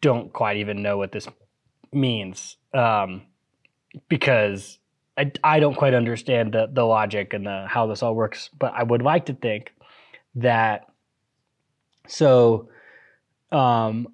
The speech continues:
the rumor is, is that Gaius Helen Mahamam is also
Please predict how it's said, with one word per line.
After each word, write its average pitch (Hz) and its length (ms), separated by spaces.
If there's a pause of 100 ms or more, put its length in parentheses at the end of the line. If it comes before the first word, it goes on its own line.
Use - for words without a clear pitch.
(120)
the 135 200
rumor 151 520
is, 113 580
is 113 260
that 110 440
Gaius 127 380
Helen 120 360
Mahamam 113 580
is 117 300
also 127 920